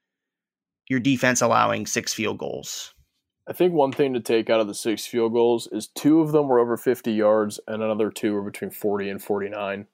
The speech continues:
Speaker 2: Um, so clearly they weren't even really getting into the red zone, the Broncos. Um,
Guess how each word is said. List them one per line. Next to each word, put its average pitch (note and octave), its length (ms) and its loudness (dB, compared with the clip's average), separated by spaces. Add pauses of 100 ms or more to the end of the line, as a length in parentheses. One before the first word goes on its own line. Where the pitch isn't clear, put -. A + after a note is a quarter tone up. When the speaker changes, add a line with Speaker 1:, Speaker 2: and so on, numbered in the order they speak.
(500)
Speaker 2:
Um, G2 460 2 (180)
so G#2 440 2 (140)
clearly C#3 540 4 (180)
they A#2 240 6
weren't A#2 280 4
even G#2+ 120 -2
really G#2 200 0
getting G2+ 240 -2
into G2+ 140 -2
the F#2+ 100 -2
red G2 220 0
zone, A2 340 0 (340)
the G2 360 0
Broncos. A2 600 2 (760)
Um, G2 520 2